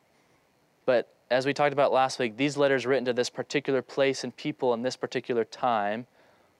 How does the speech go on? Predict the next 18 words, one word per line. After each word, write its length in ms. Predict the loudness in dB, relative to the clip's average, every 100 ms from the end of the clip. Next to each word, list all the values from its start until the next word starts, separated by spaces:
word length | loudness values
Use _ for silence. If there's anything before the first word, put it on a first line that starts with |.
| -4
also 280 | -2 2
have 120 | 0 0
implications 720 | -4 -6 -2 -2 -2 -4 -4
for 140 | 0
us 260 | 0 0 -6
as 100 | -6
the 100 | -4
church 340 | -2 -4 -6
two 100 | -8
thousand 440 | -2 -2 -2 -6
years 220 | -6 -8 -6
later, 440 | -4 -2 -4 -4 _ _ _ _ _ _ -12
as 140 | -10
Jesus 340 | -4 -4 -4 -4
is 120 | 0
also 280 | 0 -2 -8
instructing 560 | -8 -6 -6 -6 -10
us. 460 | -6 -6 -8 -16